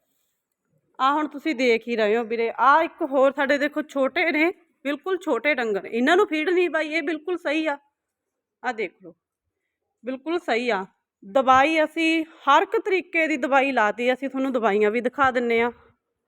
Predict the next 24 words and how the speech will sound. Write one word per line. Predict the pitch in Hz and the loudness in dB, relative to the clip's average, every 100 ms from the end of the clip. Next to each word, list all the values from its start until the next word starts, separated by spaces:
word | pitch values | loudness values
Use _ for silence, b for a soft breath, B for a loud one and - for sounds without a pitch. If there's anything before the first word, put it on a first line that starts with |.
| _ _ _ _ _ - | _ _ _ _ _ -6
ਆਹ | 214 | -2
ਦੇਖੋ | 226 - 190 | -2 -4 -14
ਵੀਰੇ, | 170 170 - _ _ _ _ _ _ _ - | -16 -16 -20 _ _ _ _ _ _ _ -2
ਆਹ | 220 269 | 2 2
ਡੱਬਾ | 269 220 269 254 | 2 -2 4 4
ਉਹ | 240 208 254 | 4 0 4
ਆ | 220 233 285 - | 6 4 0 -6
ਜਿਹੜੀ | 214 247 311 | -2 0 2
ਲੱਗ | 277 208 214 | 2 0 -2
ਚੁੱਕੀ | - - 214 | -6 -8 -4
ਆ, | 196 | -4
ਪੂਰਾ | 190 240 254 | -2 0 2
ਭਰਿਆ | 247 285 254 220 | 2 0 0 0
ਪਿਆ | 214 196 | -2 -4
ਵਾ, | |
ਤੁਸੀਂ | 214 240 254 | -6 -8 -6
ਦੇਖ | 202 202 - | -4 -4 -4
ਸਕਦੇ | 240 220 220 226 | -6 -4 -2 0
ਹੋ। | 226 - _ _ _ _ - | -2 -4 _ _ _ _ 0
ਆਹ | 247 | 0
ਪਈਆਂ | 262 233 226 226 | 2 0 2 2
ਨੇ | 233 | 2
ਕੁਛ | 226 226 | 0 -6
ਦਵਾਈਆਂ, | 233 226 220 220 220 | -4 0 0 4 4